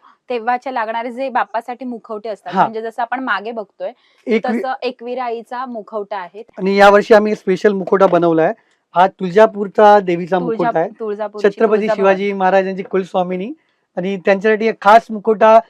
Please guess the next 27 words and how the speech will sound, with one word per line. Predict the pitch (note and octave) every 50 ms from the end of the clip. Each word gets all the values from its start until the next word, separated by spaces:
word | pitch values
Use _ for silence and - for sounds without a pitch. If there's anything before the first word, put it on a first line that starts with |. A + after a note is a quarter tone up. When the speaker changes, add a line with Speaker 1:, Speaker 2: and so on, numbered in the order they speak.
| _ _ _ -
Speaker 2:
म्हणजे | G#3 G#3 A#3 B3+ C4
बरे-, | A3+ G3+ - G#3+ G3 G#3 G#3+ B3 C4+
बरेचशी | G#3 G#3 A3+ C4 - - C#4+
डिमांड | A#3 G#3+ A3+ A3 A#3+ A#3+ A#3+ A3+
असते | G#3+ - - - A3+
Speaker 1:
बरं. | C4+ C4+ -
Speaker 2:
की, | A3+ A3 - _ _ _ _ _ _ _ -
आ, | G#3 F#3+ G3+ A3 -
आमच्या | F#3+ F#3+ G3+ - A#3 A3
गणपती | G#3+ G3+ G#3 G3+ F#3 A#3 G3+ A3
या | A3
डेकोरेशनच्या | G3+ G3+ F#3 G#3 G#3+ G3+ - G#3+ G#3 G#3+ G#3+
पाठी | F#3 G3+ F#3+ F#3 G#3+
आम्हाला | G3+ G3 G3+ G3 G3+ G3+
तुळजाभवानी, | - _ _ _ - G#3 G3 F3+ G#3 G#3 G3+ F#3+ F#3+ G3+ G3+ G3+
कोल्हापूर, | F#3 - F#3 F#3 G3 G3+ G3 - G#3 G#3 G3+ F#3+ - _ _ _ _ _ -
अ, | F#3 F#3 F3+ F3+ F3+ F3+ F3+ - _ _ _ _ _ _ - G#3
म्हणजे | F3+ G3 G3+ G3+
वेगवेगळ््या | F#3+ A3 A3 G3+ A3 A3 A3 A3
देवीचा, | G3 G#3 G#3 G3+ A3 - - G#3+ G#3+ G#3 G#3 G#3 G#3 G3+ - _ _ _ _ -
अ, | F#3+ F#3+ F#3+
मुखवटे | F#3 F#3+ F#3 - G#3+ G#3+ G3 G#3+
पाहिजे | G3 G#3 G3 F#3+ F#3 G3+
असतात. | F#3 - _ - F#3+ F#3+
Speaker 1:
हम्म. | G3+ _ _ _ _ _ _ _ G#3+
Speaker 2:
तर, | G3 F#3+ F3+
अ, | F#3 F#3 F#3 F#3 F#3 F#3 F#3 F3+ F3+ F3+ F3+ F3 F3 F3